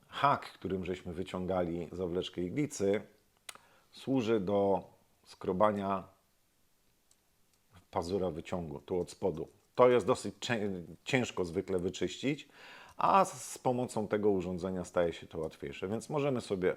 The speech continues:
wyskrobać powierzchnię czoła zamka oraz wyskrobać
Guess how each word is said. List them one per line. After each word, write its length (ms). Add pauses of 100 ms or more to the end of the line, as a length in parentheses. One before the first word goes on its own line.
(140)
wyskrobać 640
powierzchnię 520
czoła 300
zamka 480
oraz 460 (480)
wyskrobać 840